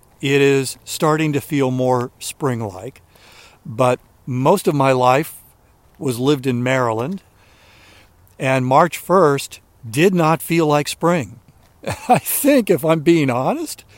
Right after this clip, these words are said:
it was probably one of, one of, not the, but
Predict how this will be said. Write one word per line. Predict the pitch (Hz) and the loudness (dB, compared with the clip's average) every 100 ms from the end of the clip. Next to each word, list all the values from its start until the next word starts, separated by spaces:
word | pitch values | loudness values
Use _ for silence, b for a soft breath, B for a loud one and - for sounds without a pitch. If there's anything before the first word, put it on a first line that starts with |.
| B B B B B B B | B B B B B B B
it | - | -12
was | 160 | -12
probably | - 175 240 196 143 143 | -4 -2 2 2 2 0
one | 123 143 165 | 0 0 0
of, | 160 - | -2 -4
one | 135 143 160 | 0 4 6
of, | 135 127 139 139 | 6 4 2 -2
not | 127 156 131 | -4 -4 -2
the, | 135 120 147 | -2 0 -2
but | 135 123 | -4 -6